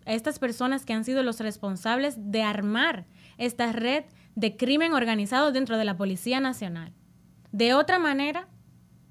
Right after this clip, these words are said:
no se habrá hecho justicia. Además de imponer las mayores sanciones, nosotros vemos que hay que hacer una revisión de esos protocolos de seguridad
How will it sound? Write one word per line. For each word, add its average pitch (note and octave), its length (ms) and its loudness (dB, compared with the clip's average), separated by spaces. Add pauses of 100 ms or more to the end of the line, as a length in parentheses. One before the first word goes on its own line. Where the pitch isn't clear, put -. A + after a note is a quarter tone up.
(580)
no C4+ 160 2
se C#4+ 120 0
habrá B3 320 4
hecho B3+ 180 -4
justicia. G#3+ 520 -10 (1900)
Además B3+ 680 2 (500)
de A#3 200 0
imponer A#3 380 0
las C#4 140 0
mayores C#4 360 0
sanciones, B3 760 -4 (600)
nosotros A#3+ 380 0
vemos D4 260 2
que C4 200 0
hay A#3 160 0
que C#4 100 -4
hacer C4 260 -2
una C4 160 -2
revisión A#3+ 580 -2
de B3+ 100 0
esos B3+ 200 -6
protocolos B3 920 -4 (840)
de A3+ 120 2
seguridad A3+ 680 2